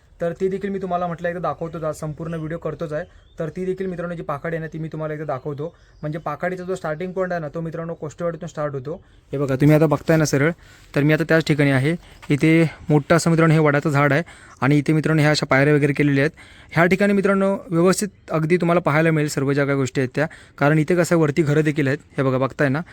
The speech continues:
त्यामुळे इथे रहदारी आहे माणसांची, त्यामुळे इथे साफसफाई वगैरे तुम्हाला चांगल्या प्रमाणामध्ये पाहायला मिळेल, त्यात काही शंका नाही.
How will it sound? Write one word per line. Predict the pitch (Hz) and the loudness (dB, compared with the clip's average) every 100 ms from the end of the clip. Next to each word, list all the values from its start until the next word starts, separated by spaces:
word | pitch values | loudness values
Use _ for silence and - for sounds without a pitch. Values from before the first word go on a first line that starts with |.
| - - - | -20 -6 0
त्यामुळे | 143 160 | 4 4
इथे | 156 170 | 4 4
रहदारी | 151 165 165 | 6 6 6
आहे | 175 147 | 4 4
माणसांची, | 160 135 135 131 139 | 2 2 0 0 2
त्यामुळे | 147 151 | 2 2
इथे | 151 160 | 2 0
साफसफाई | 143 135 - 156 156 | 0 0 0 2 2
वगैरे | 156 151 | 2 2
तुम्हाला | 151 151 160 175 - - - | 2 2 2 -2 -12 -8 0
चांगल्या | 151 170 | 2 4
प्रमाणामध्ये | 170 165 165 165 190 | 4 2 2 0 0
पाहायला | 165 147 147 | 2 2 2
मिळेल, | 135 120 | 0 0
त्यात | 143 135 | -2 0
काही | 156 | 0
शंका | 151 139 135 | 2 2 2
नाही. | 139 | 0